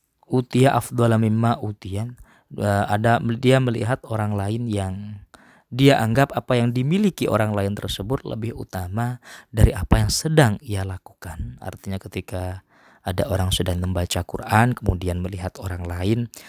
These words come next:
sedang memiliki atau dalam keadaan ni-, sesuatu, kemudian orang yang sedang membaca Al-Quran itu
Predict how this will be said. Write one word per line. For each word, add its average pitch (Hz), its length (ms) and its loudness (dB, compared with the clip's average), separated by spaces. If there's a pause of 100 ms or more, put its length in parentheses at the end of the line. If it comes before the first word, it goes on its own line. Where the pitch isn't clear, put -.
(140)
sedang 87 400 -6
memiliki 117 800 0
atau 95 240 0
dalam 92 320 0
keadaan 92 640 -6
ni-, 95 160 -6 (480)
sesuatu, 127 720 2 (400)
kemudian 90 640 -4
orang 92 240 -2
yang 90 160 -2
sedang 90 240 -4
membaca 90 400 -4
Al-Quran - 480 -6
itu 92 460 -8